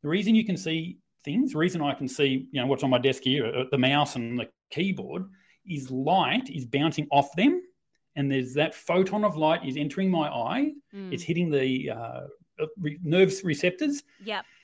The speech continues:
Speaker 1: At the back, that photon of light is converted to an electrochemical signal, which goes through the optic nerve, through the thalamus, back to the occipital lobe where the visual cortex decodes it. Okay?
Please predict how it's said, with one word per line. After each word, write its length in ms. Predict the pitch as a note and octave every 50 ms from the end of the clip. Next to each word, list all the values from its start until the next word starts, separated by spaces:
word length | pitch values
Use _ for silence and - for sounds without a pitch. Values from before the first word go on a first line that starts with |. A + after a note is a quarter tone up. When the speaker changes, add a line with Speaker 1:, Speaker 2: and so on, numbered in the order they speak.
| _ _ -
Speaker 1:
At 80 | D3 -
the 80 | D3
back, 240 | - E3+ G#3 G#3 - -
that 140 | D3 C#3+
photon 420 | - - G3 G3 F#3+ F#3+ F#3 F#3+ F3+
of 100 | D#3+ C#3+
light 260 | D3+ E3 F#3 G3 F3
is 80 | D3+ C#3+
converted 400 | - D3+ C#3+ C#3+ D3 C#3+ C#3+ C#3+
to 100 | - C#3
an 60 | C#3
electrochemical 680 | D3+ D#3 D3 - C#3+ C3+ C3+ - D3 C#3 C#3 C3+ C3+
signal, 340 | - - A3 A3 G3+ A3 G3+
which 180 | D#3+ B2+ - -
goes 200 | C3+ B2+ B2+ -
through 120 | - C#3+
the 140 | B2+ C3 D3
optic 300 | D#3+ D#3+ - E3 D3 -
nerve, 220 | D#3+ D3+ D#3 D#3 D3+ -
through 140 | A3+ A3
the 80 | D#3+ C#3+
thalamus, 380 | - D3 C3+ C3+ C#3+ C#3+ C#3+ -
back 200 | - F#3+ F#3 F#3
to 80 | D3+
the 80 | C#3+ D#3
occipital 440 | D#3+ - - - - - D3 C#3 B2+
lobe 260 | B2+ C3 C3+ C#3+ C3+
where 100 | C3 B2
the 80 | B2
visual 300 | B2 D#3 F3 E3+ F3+ C#3+ -
cortex 420 | - D3 C#3 B2+ - C3+ C3 -
decodes 480 | - C#3+ C3 C3 B2+ - A#2+ G#2+ - -
it. 100 | - _ _ _ _ _ _ _ _ _ _ _ _ C3
Okay? 340 | - - D#3 D#3+ D#3+ D3+